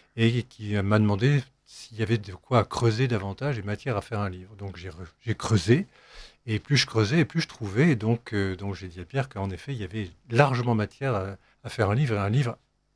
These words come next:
plein de révélations, de choses totalement inédites, euh, déjà pour le public français, mais même parfois pour le public anglo-saxon.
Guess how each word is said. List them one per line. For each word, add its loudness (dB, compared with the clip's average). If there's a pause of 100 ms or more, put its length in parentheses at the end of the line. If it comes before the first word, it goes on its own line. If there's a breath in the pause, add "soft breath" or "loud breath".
(220)
plein 6
de 2
révélations, 0
de -6
choses -12
totalement 4
inédites, -4 (480 soft breath)
euh, -4 (140)
déjà 2
pour -4
le -10
public -14
français, -2
mais 8
même 6
parfois 0
pour -10
le -8
public -10
anglo-saxon. 0